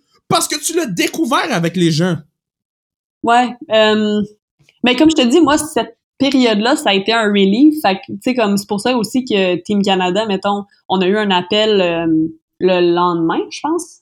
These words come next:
Speaker 2: Euh, ouais, puis tu sais, pre-, peut-être qu'il aurait dû nous le dire avant, mais il voulait juste, euh, puis, tu sais, il y a une autre raison pourquoi Team Canada, ils ont dit qu'ils voulaient pas envoyer des athlètes, parce que, tu sais, c'est, oui, il y a des athlètes, puis, tu sais, les gens étaient comme, « Ouais, mais les athlètes sont en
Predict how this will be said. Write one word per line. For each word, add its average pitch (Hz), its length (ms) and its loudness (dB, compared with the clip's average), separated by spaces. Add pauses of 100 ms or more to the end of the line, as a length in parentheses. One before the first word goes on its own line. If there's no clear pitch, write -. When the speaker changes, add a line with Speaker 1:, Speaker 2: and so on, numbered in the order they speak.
(100)
Speaker 2:
Euh, 175 420 -4 (960)
ouais, 220 340 0
puis 226 100 -2
tu 202 60 0
sais, 294 120 4
pre-, 240 320 -2
peut-être 240 260 0
qu'il 226 100 2
aurait 196 180 2
dû 202 120 2
nous 220 120 0
le 208 60 4
dire 214 260 2
avant, 185 360 2
mais 196 140 2
il 185 100 0
voulait 190 220 0
juste, 214 320 -6
euh, 160 240 -4 (1500)
puis, - 140 -16
tu 269 100 -8
sais, 165 140 -4 (120)
il 196 120 -4
y 220 60 0
a 214 80 2
une 214 120 2
autre 240 160 0
raison 208 340 0
pourquoi 208 520 0 (120)
Team 202 180 -2
Canada, 185 480 0
ils 170 100 0
ont 170 120 -2
dit 185 220 -6
qu'ils - 160 -14
voulaient 175 240 0
pas 196 120 0
envoyer 185 400 0
des 180 200 0
athlètes, 247 320 -2
parce 202 140 -4
que, 208 60 -2
tu 196 80 0
sais, 254 300 0 (240)
c'est, 202 300 -4
oui, 226 160 2
il 254 40 4
y - 20 4
a 202 60 2
des 190 180 2
athlètes, 208 380 -2
puis, 190 200 0
tu - 80 -12 (100)
sais, 214 120 -2
les 190 140 4
gens 202 80 0
étaient 202 160 -2
comme, « 196 160 -6
Ouais, 226 180 2
mais 208 80 0
les 196 180 0
athlètes 220 280 -4
sont 160 160 -6
en - 140 -6